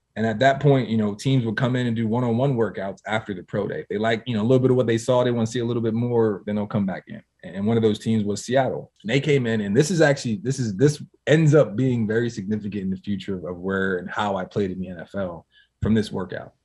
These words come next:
As I'm doing it, like, I remember s-, specifically one drill, I was going between these two cones and I had to juggle tennis balls and answer questions. Like, "What's your mom's middle name? What kind of car do you have? What color is it? What year was it made?" Like,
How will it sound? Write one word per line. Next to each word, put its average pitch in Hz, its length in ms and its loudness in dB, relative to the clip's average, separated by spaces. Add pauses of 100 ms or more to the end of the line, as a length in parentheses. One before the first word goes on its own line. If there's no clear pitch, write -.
(120)
As 147 180 6
I'm 113 160 2
doing 139 280 4
it, 95 140 -8
like, 104 100 -6
I 110 40 -2
remember 117 240 2
s-, 104 140 -4 (100)
specifically 120 640 -2
one 110 220 2
drill, 101 220 -2
I - 20 -2
was 98 100 -6
going 107 220 2
between 107 300 0
these 104 160 0
two 110 160 -6
cones 123 300 -2
and 107 100 -2
I - 40 -8
had 113 160 -2
to 95 60 -8
juggle 107 460 0
tennis 120 360 -2
balls 92 600 -10 (420)
and 90 200 -14
answer 123 360 0
questions. - 760 -2 (400)
Like, 92 320 -8
"What's 110 200 0
your 123 80 2
mom's 117 240 4
middle 117 140 4
name? 107 340 2 (420)
What - 100 -14
kind 131 120 -2
of 110 60 -6
car 127 180 2
do 107 60 -2
you 104 60 -4
have? 87 260 -8 (440)
What - 120 -14
color 120 180 6
is 98 80 0
it? - 200 -14
What 104 100 0
year 117 120 4
was 110 140 4
it 98 60 -2
made?" 90 180 -4
Like, 95 240 -4